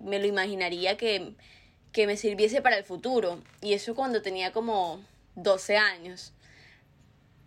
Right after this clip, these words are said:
Y tuve la oportunidad de estar en Factor X,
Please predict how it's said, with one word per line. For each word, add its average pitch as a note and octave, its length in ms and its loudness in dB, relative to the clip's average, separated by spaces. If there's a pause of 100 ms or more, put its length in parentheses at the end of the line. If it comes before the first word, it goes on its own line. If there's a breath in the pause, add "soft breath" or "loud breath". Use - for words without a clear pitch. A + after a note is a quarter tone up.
(160)
Y G#3+ 640 -2
tuve F#3+ 160 4
la G#3 80 6
oportunidad G3 400 -6
de F3+ 60 -2
estar G3 200 -4
en G3 100 -6
Factor F3+ 380 -6
X, G3+ 1080 -4